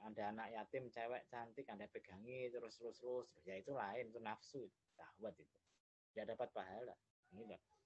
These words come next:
Atau ada anak laki-laki tampan, saking tampannya bikin nafsu, namanya amrot.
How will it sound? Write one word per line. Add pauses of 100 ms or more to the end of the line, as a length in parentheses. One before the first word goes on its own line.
Atau
ada
anak
laki-laki (480)
tampan,
saking
tampannya
bikin
nafsu,
namanya
amrot.